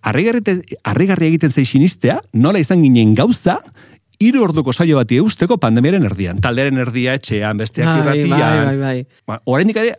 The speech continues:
Speaker 1: harrigarria egiten zait. Bueno, guta beste komunikabide
Speaker 2: Bai,
Speaker 1: guztiak,
Speaker 2: bai.
Speaker 1: eh?
Speaker 2: Mhm.
Speaker 1: Izugarria izan zen.
Speaker 2: Eta aitzakiarik jarri dizute noizbait, eh, galdera bati ez erantzuteko?
Speaker 1: Normalean, bera, bi entrevista mota daude. Eh, bizitzari buruzko entrevistak.
Speaker 2: Bai.
Speaker 1: Eta hor,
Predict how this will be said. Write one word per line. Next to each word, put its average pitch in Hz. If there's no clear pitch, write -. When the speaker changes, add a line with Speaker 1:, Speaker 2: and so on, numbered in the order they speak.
Speaker 1:
harrigarria 127
egiten 101
zait. 98
Bueno, 135
guta 101
beste 90
komunikabide 101
Speaker 2:
Bai, 139
Speaker 1:
guztiak, 120
Speaker 2:
bai. 143
Speaker 1:
eh? 214
Speaker 2:
Mhm. 156
Speaker 1:
Izugarria 143
izan 92
zen. 101
Speaker 2:
Eta 180
aitzakiarik 214
jarri 185
dizute 196
noizbait, 190
eh, 165
galdera 160
bati 175
ez 180
erantzuteko? 175
Speaker 1:
Normalean, 233
bera, 127
bi 226
entrevista 190
mota 117
daude. 92
Eh, 113
bizitzari 156
buruzko 127
entrevistak. 101
Speaker 2:
Bai. 139
Speaker 1:
Eta 135
hor, 208